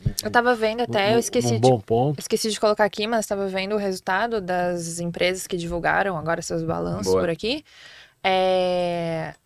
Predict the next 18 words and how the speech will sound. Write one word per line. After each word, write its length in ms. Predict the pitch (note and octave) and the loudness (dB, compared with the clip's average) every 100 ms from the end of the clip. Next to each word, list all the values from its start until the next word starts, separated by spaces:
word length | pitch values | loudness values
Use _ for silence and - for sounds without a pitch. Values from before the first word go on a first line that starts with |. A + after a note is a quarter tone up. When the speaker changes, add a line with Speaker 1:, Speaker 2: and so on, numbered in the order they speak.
| _ _ | _ _
Speaker 1:
grande 420 | F#3 F#3 G3+ A#3+ C#4 | -6 2 2 2 4
parte 340 | A3+ G#3+ - | 6 6 2
das 180 | G#3 G3+ | 0 0
empresas 560 | G#3 G3+ G3+ G#3 G3+ F3 | -2 0 2 2 0 0
de 160 | F#3+ | 2
agro, 640 | A#3+ G3 F3+ F3 A3 E4 - - - _ _ | 4 4 4 2 2 0 -6 -20 -20 _ _
é, 220 | F#3+ F#3 | -2 0
tiveram 420 | F3 F#3+ F#3+ G#3+ | 0 2 4 2
resultados 800 | A#3 G#3+ G3+ G3+ G3+ F#3 F#3+ G3+ | 2 2 2 -2 0 0 2 2
acima, 560 | G3+ G3+ - G#3 G#3+ B3 | 2 2 0 -2 0 -2
bem 320 | A3+ F3 A3+ | -2 2 4
Speaker 2:
Bons 80 | B3+ | 4
Speaker 1:
acima 440 | B3 - A3+ A3 | 2 0 2 6
Speaker 2:
resulta-, 60 | A3+ | 6
Speaker 1:
da 120 | A3 | 6
Speaker 2:
da 60 | G#3+ | 4
Speaker 1:
expectativa. 840 | G#3+ G#3+ A3 A3+ A#3+ A3 A3 - F3+ | 4 2 4 4 4 4 0 2 0
Speaker 2:
expectativa. 220 | D#3 | -2